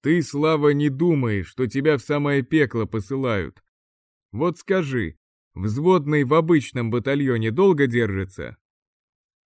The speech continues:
«По-разному. Если в наступлении, то бывает через неделю ни одного взводного не останется. Кого убили, кого ранили». «И у нас по-разному. Василий Левченко семь месяцев воюет,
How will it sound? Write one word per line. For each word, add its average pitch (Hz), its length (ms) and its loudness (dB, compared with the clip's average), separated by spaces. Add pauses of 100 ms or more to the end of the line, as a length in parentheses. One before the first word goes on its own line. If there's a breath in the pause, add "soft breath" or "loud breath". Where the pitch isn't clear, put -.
(320)
«По-разному. 123 960 0 (200)
Если 156 380 -2
в 151 80 -2
наступлении, 139 880 0
то 170 200 -4
бывает 143 400 2
через 135 360 -2
неделю 127 680 0
ни 107 80 -6
одного 131 400 -2
взводного 127 520 -2
не 127 120 -2
останется. 113 800 -6 (540)
Кого 151 340 2
убили, 131 640 0
кого 135 260 -2
ранили». 104 640 -2 (1400)
«И 123 140 0
у 170 160 4
нас 180 320 0
по-разному. 110 920 -2 (340)
Василий 139 520 0
Левченко 170 540 0
семь 165 240 -2
месяцев 123 540 -2
воюет, 113 640 -2